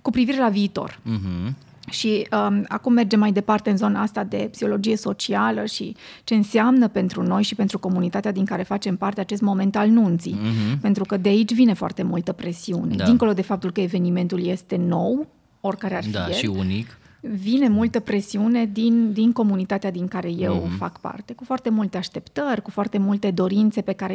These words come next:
Speaker 1: eu le am, care sunt diferite față de comunitatea din care,
Speaker 2: Mhm.
Speaker 1: din care vin. Și de aici, toată această anxietate pe care o considerăm ca fiind naturală, începe
Speaker 2: Mhm.
Speaker 1: să crească în intensitate și să ne ducă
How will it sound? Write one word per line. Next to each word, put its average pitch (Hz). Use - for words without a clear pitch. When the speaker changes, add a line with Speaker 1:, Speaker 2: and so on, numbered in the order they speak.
Speaker 1:
eu 208
le 208
am, 196
care 196
sunt 190
diferite 190
față 170
de 170
comunitatea 170
din 170
care, 165
Speaker 2:
Mhm. 76
Speaker 1:
din 165
care 156
vin. 233
Și -
de 233
aici, 294
toată 302
această 262
anxietate 220
pe 214
care 208
o 202
considerăm 208
ca 262
fiind 226
naturală, 190
începe 254
Speaker 2:
Mhm. 247
Speaker 1:
să 262
crească 294
în 240
intensitate 196
și 226
să 220
ne 196
ducă 226